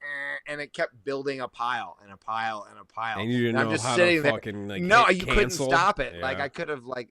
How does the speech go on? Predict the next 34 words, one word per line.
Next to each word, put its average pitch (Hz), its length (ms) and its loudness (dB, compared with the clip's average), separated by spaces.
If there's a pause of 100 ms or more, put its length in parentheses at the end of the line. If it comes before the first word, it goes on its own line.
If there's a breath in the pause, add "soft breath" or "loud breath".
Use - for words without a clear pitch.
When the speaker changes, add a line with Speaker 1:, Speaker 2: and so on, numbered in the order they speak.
(160)
Speaker 1:
uh, 101 40 -20 (260)
you 143 140 -14
couldn't 151 300 -12
get 135 160 -14
to 123 80 -20
the 117 100 -18
plug 113 400 -12
either 104 320 -16 (100)
to, 104 100 -20
like, 90 200 -18
plug 104 220 -8
it. 92 80 -12
Like, 113 220 -6 (300)
the 110 60 -16
power 143 400 4
off 135 240 -2
button 123 240 -6
inside 117 460 -12
wouldn't 104 220 -18
work, 110 320 -12
so 98 240 -12
then, 104 260 -18
like, 104 220 -14 (220)
I 104 140 -10
figured, 104 360 -10
"Oh, 107 120 -6
fuck, 135 280 0
I'm 117 200 -10
cutting - 240 0
the 117 80 -14
power 127 320 0
from 113 120 -12
this 104 120 -14
thing." 113 140 -10